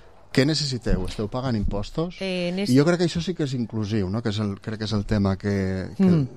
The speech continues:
Speaker 1: o el, el nom que li han posat a la, a la moció. Un cementeri laic ha d'incloure a tothom, tothom que paga impostos. Que hi ha més religions? Doncs, bueno, que els senyors regidors les diguen quines són.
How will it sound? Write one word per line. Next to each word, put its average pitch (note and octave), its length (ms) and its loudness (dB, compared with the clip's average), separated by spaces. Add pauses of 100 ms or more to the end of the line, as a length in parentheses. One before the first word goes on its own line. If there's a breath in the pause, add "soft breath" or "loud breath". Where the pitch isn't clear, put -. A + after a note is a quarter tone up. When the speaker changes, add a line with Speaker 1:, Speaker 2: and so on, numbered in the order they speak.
(140)
Speaker 1:
o F#2+ 80 -8
el, F#2+ 80 -8 (120)
el G#2 240 4
nom B2+ 180 8
que A2+ 100 4
li A2 80 4
han G#2+ 100 2
posat A2+ 220 2
a G#2+ 80 2
la, G2+ 360 0 (300 soft breath)
a A2+ 80 -4
la G2+ 100 0
moció. F#2 420 -6 (440 loud breath)
Un B2+ 140 -2
cementeri C#3 480 6
laic A#2+ 360 4
ha A#2+ 140 0
d'incloure A2 800 0
a B2 80 0
tothom, A2+ 380 -6 (420)
tothom A2 360 -2
que A#2+ 120 -6
paga B2 220 -2
impostos. A2+ 540 -6 (500 loud breath)
Que A2+ 140 6
hi A2+ 80 10
ha C3 100 8
més D3+ 140 2
religions? D3 600 0
Doncs, G#2 180 -8
bueno, G#2 220 -6
que - 80 -6
els G2 80 -8
senyors G#2 300 0
regidors G#2+ 400 -4
les B2 240 -10
diguen C#3 280 -4
quines A#2+ 280 -4
són. B2 300 -6